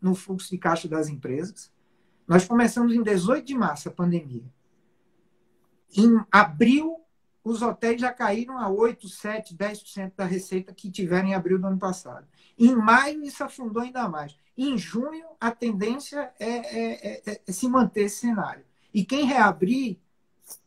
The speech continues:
né, vai reabrir talvez aí ainda sofrendo, porque não vai ter uma ocupação expressiva, né, que justifique, é, é, o, o,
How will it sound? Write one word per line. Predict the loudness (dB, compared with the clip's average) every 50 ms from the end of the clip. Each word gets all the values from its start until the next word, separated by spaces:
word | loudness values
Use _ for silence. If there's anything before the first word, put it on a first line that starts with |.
| _ -8
né, | -4 -4 -2 -2 -4 -6 _ -2
vai | 0 2 2 2
reabrir | 2 2 2 2 0 0 -2 -4 -6 -6 -6
talvez | -6 -8 -6 -6 -6 -6 -6 -6 -6
aí | -6 -6 -6 -6 -6 -6 -8 -8
ainda | -10 -10 -8 -8 -8 -8 -8 -6 -4 -4 -4 -4 -8 -10 -18
sofrendo, | -16 -12 -10 -10 -6 -2 -2 -2 0 0 -4 -6 -6 -10
porque | -14 -14 -12 -12 -12
não | -10 -6 -4
vai | -2 -2 -2
ter | 2 2 2 4
uma | 4 2 0
ocupação | -2 -4 -4 -2 0 -2 -2 -2 -4 -2 -2 -2 -4 -6 _ _ _ _ _ _ -14
expressiva, | -8 -2 0 0 2 0 0 2 4 4 4 4 2 -6
né, | -8 -6 -6 -6
que | -4 -4
justifique, | -6 -4 -4 -4 -6 -6 -8 _ 2 2 2 2 0 -4 -4 -4 -6 _ _ _ _ _ _
é, | -4 -2 -2 -2 -2 -4 -4 -2 -2 -4 -4
é, | -6
o, | -2 -2 -2 -2 -4
o, | -6 -6 -6 -6 -4 -4 -4 -4 -2 -4 -4 -6 -8 -12 -14